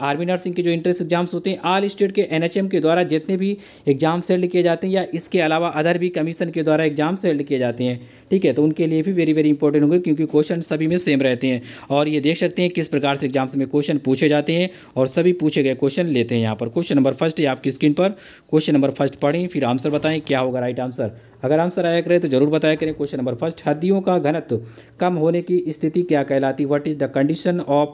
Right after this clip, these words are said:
low bone density called? According to option, you have to select the right answer। क्या है इसका राइट आंसर?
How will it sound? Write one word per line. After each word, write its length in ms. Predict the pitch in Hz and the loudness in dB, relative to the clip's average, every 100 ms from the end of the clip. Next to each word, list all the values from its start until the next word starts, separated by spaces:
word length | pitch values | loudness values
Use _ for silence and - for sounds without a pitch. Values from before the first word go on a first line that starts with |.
| 143 | -2
low 240 | 151 180 139 | 2 2 2
bone 220 | 139 143 139 | 4 4 4
density 400 | 151 165 151 107 - - - _ 156 | 2 0 -4 -6 -6 -18 -20 _ 0
called? 240 | 117 95 - - - _ | 0 -2 -10 -20 -20 _
According 320 | 139 156 165 160 | -2 0 0 0
to 140 | 151 | 2
option, 400 | 147 147 175 175 | 2 0 -2 -2
you 120 | 156 | -2
have 160 | 151 143 | -2 0
to 140 | 160 | 0
select 260 | 165 156 139 | 2 0 2
the 100 | 147 | 2
right 220 | 131 127 120 | 2 2 0
answer। 220 | 117 104 - - - - - - - | -2 -6 -8 -20 -20 -20 -20 -20 -4
क्या 200 | 175 175 | 0 2
है 140 | 180 170 | 2 0
इसका 220 | 170 160 | 0 0
राइट 200 | 147 151 | 2 2
आंसर? 340 | 147 147 110 | 0 0 -2